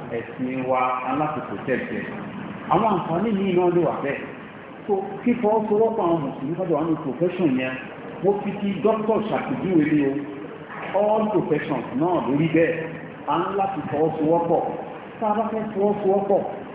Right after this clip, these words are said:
ẹnì kọ̀ọ̀kan nínú àwọn professionals wọ̀nyí tó jẹ́ pé òun náà lè ní ìjọ tó belong sí. Ìkan wà ní kinní kan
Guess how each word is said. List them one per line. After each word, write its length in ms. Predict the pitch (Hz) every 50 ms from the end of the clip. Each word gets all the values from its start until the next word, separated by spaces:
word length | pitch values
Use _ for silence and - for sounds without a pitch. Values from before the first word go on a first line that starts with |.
| - - - - - - -
ẹnì 260 | - 190 202 190 175 160
kọ̀ọ̀kan 440 | - - 165 156 151 156 160 196 220
nínú 140 | 233 226 208
àwọn 180 | 175 165 156
professionals 680 | - 156 127 117 - 175 175 - 196 190 196 190 175 -
wọ̀nyí 420 | 120 113 110 110 - 110 - 143 160 - -
tó 140 | - - 170
jẹ́ 140 | 165 180 180
pé 160 | 180 180 180 180 185 - - -
òun 260 | 147 160 165 185 196
náà 240 | 202 220 226 208 196 190
lè 160 | 381 381 359
ní 180 | 277 262 156 180 170
ìjọ 240 | 147 120 113 139 147
tó 140 | 143 - 180
belong 360 | 165 151 151 135 151 156 135 117 -
sí. 220 | - 104 117 143 - - - - - - - - - - - - - - - - - - - - -
Ìkan 280 | - 123 - - 165
wà 140 | 190 202 170 135
ní 120 | 139 156
kinní 240 | 156 165 160 180 175
kan 220 | - 160 156 156